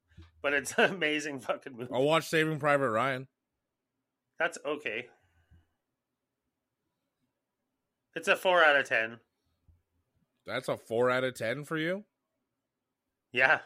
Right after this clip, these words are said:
Speaker 2: Dude, the opening scene alone is a ten on ten.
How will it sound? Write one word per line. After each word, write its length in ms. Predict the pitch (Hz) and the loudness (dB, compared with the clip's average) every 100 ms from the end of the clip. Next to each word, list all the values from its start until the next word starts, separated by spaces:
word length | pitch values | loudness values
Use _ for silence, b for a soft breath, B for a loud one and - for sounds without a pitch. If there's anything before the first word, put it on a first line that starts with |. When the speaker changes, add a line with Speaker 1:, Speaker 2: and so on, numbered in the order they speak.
| _ _ _ _ _ _ | _ _ _ _ _ _
Speaker 2:
Dude, 260 | 185 123 80 - | -4 -4 -6 -4
the 180 | 135 - | -2 0
opening 420 | 170 160 147 120 | 0 0 -4 -6
scene 320 | - 156 143 | -6 -2 -2
alone 500 | 120 107 131 165 117 | -2 0 0 0 0
is 160 | 95 92 | -6 -8
a 60 | |
ten 240 | 87 101 92 | -10 -8 -6
on 180 | 90 85 | -8 -10
ten. 300 | 92 82 | -12 -12